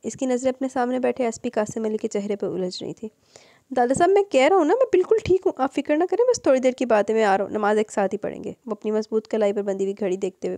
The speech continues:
फ़ोन से, फ़ोन पे अपने मुखातिब को तसल्ली दे रहा था। यूनिफॉर्म में मलबूस शानदार शख्सियत के हामिल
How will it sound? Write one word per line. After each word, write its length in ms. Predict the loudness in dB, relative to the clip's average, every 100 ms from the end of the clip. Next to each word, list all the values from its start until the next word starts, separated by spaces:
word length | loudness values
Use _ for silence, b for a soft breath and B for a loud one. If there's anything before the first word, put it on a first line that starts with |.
| -10
फ़ोन 320 | -12 -10 -14
से, 140 | -14 -16 -18 b b b b b 0
फ़ोन 200 | 2 2
पे 80 |
अपने 160 | 0 0
मुखातिब 360 | 0 0 -2 -2
को 60 | -4
तसल्ली 380 | -2 -2 -2 -2
दे 120 | -2
रहा 100 | -6
था। 120 | -8 -6
यूनिफॉर्म 380 | -6 -2 -2
में 80 | -2
मलबूस 380 | -2 -2 -2 -4
शानदार 400 | -4 -4 0 0
शख्सियत 440 | 0 -4 -2 -6
के 100 | -4 -4
हामिल 340 | -2 -2 -4